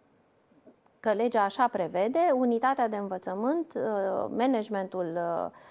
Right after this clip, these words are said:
unității respective trebuie să ia decizii în ceea ce privește,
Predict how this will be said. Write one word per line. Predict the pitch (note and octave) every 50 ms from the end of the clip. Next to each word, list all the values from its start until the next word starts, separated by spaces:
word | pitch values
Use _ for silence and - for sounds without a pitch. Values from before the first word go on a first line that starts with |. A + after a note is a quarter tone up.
| - - -
unității | - A3 A3 A3 G#3 G3+ A#3 B3 B3 - A#3 G#3
respective | G3 F#3+ F#3+ - - E3+ E3+ - C4+ D4 D#4
trebuie | D4+ D4+ D4 D4 C#4 C#4 C#4+ C4+ B3+
să | B3 A#3+ A#3
ia | A3 A#3 B3+ C4 B3
decizii | A3 G#3 G3+ G#3 - C4+ D4+ - D4 C#4
în | C4+ B3+ A#3+
ceea | - C#4+ C#4
ce | B3+ - A#3+
privește, | A#3 - - A3+ B3 C#4 C#4+ C#4 C#4 C4+ C4 C4 C4